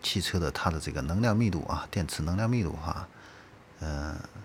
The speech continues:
从一百四到一百六十千瓦每公斤的这个电池的话呢，产量它的一个比例也达到了百分之六十六啊，进入了这样的一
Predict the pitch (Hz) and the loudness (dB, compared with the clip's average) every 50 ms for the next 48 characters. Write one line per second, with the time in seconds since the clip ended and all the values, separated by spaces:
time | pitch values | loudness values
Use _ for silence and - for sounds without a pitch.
0 | - - - - - - - - - - - - - - - - - - 90 95 | -16 -18 -20 -20 -20 -20 -20 -20 -20 -20 -20 -20 -20 -20 -20 -14 -6 -2 0 2
1 | 104 90 110 135 - - - 78 67 67 67 67 - - - - - - 139 - | 2 4 2 0 2 4 4 4 4 4 2 0 2 4 4 4 4 4 2 0
2 | - - - - 90 87 95 110 107 - 147 71 - 117 156 139 107 - - - | 0 0 2 4 4 4 4 2 2 2 0 2 2 2 2 2 0 -2 -4 -2
3 | - 82 80 73 73 76 73 73 80 82 80 80 80 85 82 78 71 - - - | -2 0 0 2 0 0 -2 -2 -4 -2 -2 -2 0 0 0 0 -2 -4 -6 -8
4 | - - - - - - - - 82 107 104 - - 87 73 71 - - - 73 | -10 -12 -12 -8 -6 -6 -6 -6 -8 -8 -8 -4 -2 -2 0 0 -2 -4 -4 -4
5 | - - 69 - - - - - - - - - - - - - - - - - | -4 -4 -6 -6 -6 -10 -12 -16 -20 -20 -20 -20 -20 -20 -20 -20 -20 -20 -20 -20
6 | - - - - 95 78 80 82 80 - - 87 82 82 76 71 78 82 - - | -14 -6 -2 0 2 4 4 2 2 0 0 0 0 0 -2 -2 -4 -4 -4 -6
7 | - 76 78 71 - - - - - - - - - - - - - - - - | -6 -4 -6 -6 -8 -12 -18 -20 -20 -20 -20 -20 -20 -20 -20 -20 -18 -12 -8 -6
8 | 57 55 57 50 50 50 - - - - - - - - - - - - - - | -6 -4 -6 -6 -8 -10 -14 -18 -20 -20 -20 -20 -20 -20 -20 -20 -20 -20 -20 -20
9 | - - - - - - - - 76 76 78 78 76 73 71 - - 67 67 - | -20 -20 -20 -20 -20 -8 0 2 2 4 4 2 0 0 -2 -2 -2 -2 -4 -4
10 | - - 80 78 73 - - 80 80 78 85 80 - - 87 98 95 - - - | -4 -4 -4 -4 -4 -4 -4 -4 -2 -2 -2 -2 -2 -2 -2 -2 -2 -4 -6 -18
11 | - - - 73 69 69 - 82 80 73 73 73 71 69 67 64 - - - 82 | -10 -6 -4 -4 -4 -4 -2 -2 -2 -2 -4 -6 -6 -6 -6 -6 -6 -6 -4 -2
12 | 76 69 - - - 76 | -2 -2 -4 -6 -8 -10